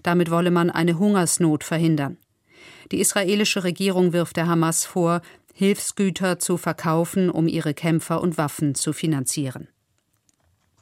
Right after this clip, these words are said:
Bundeskanzler Merz hat dem proeuropäischen Kandidaten dann zum Sieg bei der Präsidentenwahl in Rumänien gratuliert.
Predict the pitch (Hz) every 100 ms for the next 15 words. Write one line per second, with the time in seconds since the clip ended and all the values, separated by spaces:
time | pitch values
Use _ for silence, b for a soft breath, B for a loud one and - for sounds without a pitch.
0 | _ _ _ _ B B B B B B
1 | - 214 247 247 240 233 233 202 160 165
2 | 262 - 202 190 196 190 - 240 190 196
3 | 185 190 180 - 190 185 180 175 165 170
4 | 165 165 156 175 269 - - - 190 185
5 | 208 254 - 190 180 - 185 180 180 -
6 | 185 175 180 - 185 180 185 185 190 185
7 | 156 143 131 143 - 170 151 131 -